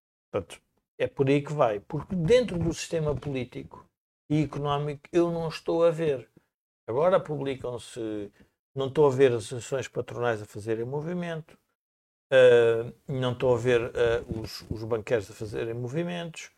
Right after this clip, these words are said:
não estou a ver nenhuma instituição,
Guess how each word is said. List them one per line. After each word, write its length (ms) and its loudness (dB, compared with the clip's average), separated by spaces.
não 140 -4
estou 220 4
a 40 2
ver 560 0
nenhuma 920 2
instituição, 1300 -2